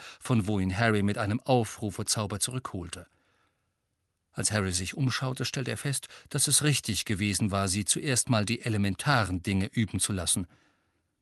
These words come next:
Er sah einiges an verunglückten Zaubern. Viele gelang es gar nicht, ihre Gegner zu entwaffnen. Stattdessen sprangen diese oft nur ein paar Meter rückwärts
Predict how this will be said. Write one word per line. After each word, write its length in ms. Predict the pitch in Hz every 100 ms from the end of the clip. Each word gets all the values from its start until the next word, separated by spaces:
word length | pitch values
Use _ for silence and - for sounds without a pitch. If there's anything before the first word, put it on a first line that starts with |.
| _
Er 160 | 120 113
sah 200 | 135 127
einiges 480 | - 185 185 175 170
an 180 | - 165
verunglückten 760 | - - 170 151 139 - - 160
Zaubern. 560 | - 131 101 92 85 - _ _ _ _ _ _ _
Viele 360 | - 120 98 92
gelang 360 | 113 101 120
es 120 | 110
gar 160 | - 110
nicht, 220 | 104 95
ihre 220 | 113 101
Gegner 340 | 95 113 - 101
zu 100 | -
entwaffnen. 520 | 104 139 143 - 80 - _ _ _ _ _ _
Stattdessen 720 | - 147 - - 151 - 185
sprangen 460 | - 165 165 165
diese 320 | 156 156 151 -
oft 240 | 156 -
nur 100 | 160
ein 120 | 139
paar 220 | 131 160
Meter 280 | 160 156 143
rückwärts 500 | 101 - 107 87 -